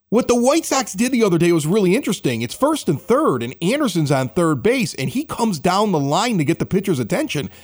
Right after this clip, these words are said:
and the pitcher disengages, and that's one. If he can get him to disengage a second time, now the guy on first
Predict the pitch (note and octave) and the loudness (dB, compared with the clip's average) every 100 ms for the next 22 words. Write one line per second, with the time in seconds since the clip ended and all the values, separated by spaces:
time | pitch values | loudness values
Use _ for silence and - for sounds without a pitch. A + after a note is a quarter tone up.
0 | - C#3 C3+ C#4+ D4+ - C3 E3 - _ | -8 -4 -2 -2 -2 0 0 0 -8 _
1 | A#3 - D3 B2+ G#3+ F#3 G2+ F2 - _ | 0 0 0 0 0 0 -2 -6 -10 _
2 | G#2+ A2 E3 - G2 A2 A#2+ F2 - - | -6 -2 -2 -4 -4 -2 0 -2 -6 -18
3 | _ _ _ _ _ _ _ _ _ - | _ _ _ _ _ _ _ _ _ 0
4 | F#3 B3+ B3 D4+ F#4+ D#4+ A3+ A#3 A3 G#3 | 2 2 0 0 2 0 0 -2 0 0
5 | F3 - F3 D#3 C#3+ D#3+ G#2+ F2 - _ | 0 0 0 0 0 0 -2 -6 -14 _
6 | C3+ G3 C4+ C4+ A3+ A3 G3 D#3+ C#3 - | -2 0 2 2 0 0 0 0 0 0
7 | E4 D#3 - | 2 2 -2